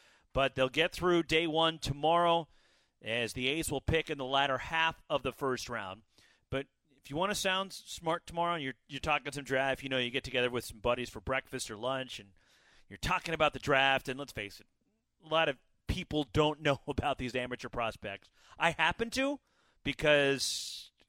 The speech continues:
those who are familiar with me know I call a lot of college baseball for E S P N, as well as the Pac-twelve Network. So I've seen a bunch of these people, and I've read up on the draft prospects a lot.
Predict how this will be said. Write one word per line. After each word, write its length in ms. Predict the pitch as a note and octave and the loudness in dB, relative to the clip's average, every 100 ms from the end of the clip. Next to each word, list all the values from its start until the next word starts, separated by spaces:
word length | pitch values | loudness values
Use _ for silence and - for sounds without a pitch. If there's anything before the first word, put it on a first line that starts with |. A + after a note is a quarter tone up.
| A#2 | -2
those 260 | C3 C#3+ D3 | 2 2 2
who 80 | |
are 20 | C#3 | -4
familiar 440 | C3+ C3 C3+ B2 | -4 -2 -2 -2
with 160 | A2+ A2+ | -6 -8
me 240 | A#2+ D3+ | -8 -6
know 240 | C3+ B2 | -4 -2
I 100 | A#2+ | -2
call 280 | A2 C3 A#2 | -4 -2 0
a 40 | A2 | 0
lot 200 | B2 B2 | 0 -2
of 140 | - | -4
college 320 | B2 A2+ G2+ | -6 -4 -4
baseball 400 | G#2+ A2 A#2+ A2+ | -6 -6 -6 -8
for 120 | A#2 | -8
E 160 | A#2 G#2+ | -12 -10
S 120 | G2 | -10
P 180 | - G2 | -12 -14
N, 240 | F#2+ E3+ - - _ _ _ - | -14 -14 -18 -20 _ _ _ -18
as 160 | F#2+ | -10
well 160 | A2 A2+ | -6 -6
as 100 | G2+ | -6
the 80 | G#2+ | -6
Pac-twelve 500 | A2+ A2+ - A2+ G#2+ | -6 -6 -6 -6 -6
Network. 360 | A2 G2+ D3+ - | -10 -8 -8 -8
So 140 | B2 | -6
I've 100 | G#2+ | -4
seen 360 | - C#3 C3 C3 | -4 -4 -4 -6
a 60 | |
bunch 380 | A2+ B2+ C#3 - | -4 -2 -2 -2
of 80 | C3 | -4
these 200 | A#2+ A#2 | -4 -6
people, 500 | - A#2+ A#2 C#3+ F3 | -6 -8 -6 -6 -6
and 100 | E3+ _ - - | -12 _ -20 -4
I've 180 | C4 G#3+ | -2 2
read 140 | A#3 G#3+ | 4 4
up 160 | G3+ | 6
on 120 | F3 | 4
the 80 | D#3+ | 4
draft 340 | D3 C#3+ B2+ - | 2 2 2 0
prospects 680 | B2+ A#2 - A2+ G#2+ - | 0 0 -2 -4 -6 -8
a 40 | G#2 | -10
lot. 300 | F#2 F#2 | -10 -10